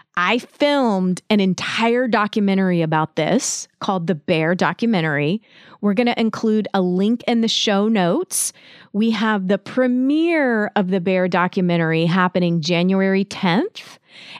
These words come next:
and we're going to air it on Facebook,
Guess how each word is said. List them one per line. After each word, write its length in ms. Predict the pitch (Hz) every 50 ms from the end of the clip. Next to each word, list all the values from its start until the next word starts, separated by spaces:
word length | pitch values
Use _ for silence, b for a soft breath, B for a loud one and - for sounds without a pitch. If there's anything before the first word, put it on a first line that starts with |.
| B -
and 120 | 208 208
we're 120 | 208 208
going 460 | 190 165 196 196 208 214 214 214 214 208
to 240 | - - 220 190 - _ _ _ _
air 360 | - 233 277 339 381 339 269
it 340 | 226 208 202 202 196 185 - _ _ _ _ _ _ _
on 500 | 214 226 226 247 269 285 302 311 320 330 - _ _ _
Facebook, 760 | 339 359 392 403 392 - - 214 196 196 180 170 160 160 -